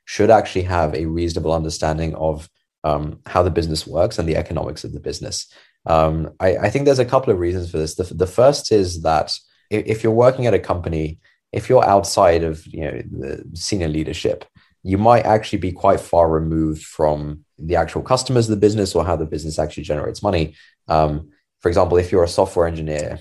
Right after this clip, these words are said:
at a, at a company, uh, you know, day to day, you're writing some code, you're adding features to the product, you're quite far removed from what's ac-, what that's actually doing for the business. Um, and so it, it can often be quite demotivating for, you know,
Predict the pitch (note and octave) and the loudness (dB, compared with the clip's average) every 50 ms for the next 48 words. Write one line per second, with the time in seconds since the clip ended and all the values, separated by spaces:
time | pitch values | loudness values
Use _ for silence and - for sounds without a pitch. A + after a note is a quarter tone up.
0 | - _ - D#2+ D#2 - - - - - - - - A#2 - - - - - - | -14 _ -8 -4 -4 -4 -6 -6 -12 -14 -14 -14 -14 -20 -20 -20 -20 -20 -16 -10
1 | - D#2+ D#2+ D#2 - D#2+ D#2 - - A1 G#1+ E2 E2+ _ _ _ _ _ - - | -8 -8 -6 -4 -4 -4 -4 -6 -8 -8 -10 -12 -14 _ _ _ _ _ -10 -4
2 | D#2 D#2 D#2 C#2+ C#2 E2 D#2 D2 D#2 D#2+ A2 B2 A#2+ A2 E2 F#2 F2+ F2 E2+ E2+ | -2 0 0 0 0 -2 -4 -2 2 4 4 4 4 2 2 4 4 4 4 2
3 | E2+ D#2+ E2 E2 E2+ E2+ - E2 D#2 D#2 D#2 D#2 - - E2 E2+ E2 E2 D#2 D#2 | 0 2 2 2 2 0 -2 -10 -10 -10 -12 -8 -2 0 2 2 2 0 0 0
4 | D2+ C#2+ D#2 E2+ D#2 D#2 D#2+ - - D#2+ D#2 - C#2+ E2 - D#2 D#2 - A2 A2 | -2 0 0 -2 -2 -4 -6 -8 -8 -8 -6 -8 -10 -10 -8 -6 0 4 6 8
5 | G#2+ F2+ - - - _ _ _ _ - G#2+ A2 - D3+ D3+ D3+ - - B2+ A2+ | 8 6 4 0 -10 _ _ _ _ -4 -2 2 4 4 4 4 4 4 6 6
6 | A2 A2 G2 F#2 F#2 F#2 F2+ F2 F2 F2 - - E2 D#2+ E2 F2 - - F2 D2+ | 6 6 4 0 -2 -2 -2 -4 -4 -6 -8 -6 -4 -2 -2 -2 0 0 0 0
7 | - - - D#2 E2 F2 F2 E2 D2 - - - D2 D2+ - - D#2 D#2 D#2 D2+ | -2 -4 -10 -8 -4 -4 -2 -2 -2 -4 -2 -4 -4 -4 -6 -10 -10 -8 -6 -6
8 | D#2+ D#2 D#2 D2+ D2+ D#2 D2+ D#2 F#2 G#2 C#3+ D#3 - - _ _ _ _ _ _ | -6 -8 -8 -8 -8 -6 -6 -6 -4 -4 -4 -4 -6 -12 _ _ _ _ _ _
9 | _ - - E2 E2 E2 E2 E2 E2 - - G2 F#2+ - G#2+ G#2 F#2+ G2+ A2 - | _ 0 2 4 4 4 4 2 0 -2 -4 -4 0 4 4 4 6 4 2 -2
10 | - G#2+ A2+ A2+ A#2 A#2+ C3 - - C#3+ C3 B2 - - - G2+ G2+ E2+ D#2+ D#2+ | -2 -4 -4 -2 0 0 0 0 -2 -6 -6 -6 -6 -2 0 0 0 0 0 -4
11 | - F#2 F2+ E2+ E2 E2+ E2 D#2+ - D2+ D#2 D2+ D2+ - - D2+ D#2 D#2+ E2+ D#2+ | -6 -6 -6 -4 -4 -4 -4 -4 -4 -2 -2 -2 -2 -4 -10 -10 -10 -10 -10 -10
12 | - - - D#2 D#2 D2 D#2 - - - - - _ _ _ - D#2+ D2 | -10 -4 -2 0 0 0 0 -2 -6 -8 -14 -20 _ _ _ -2 -2 -2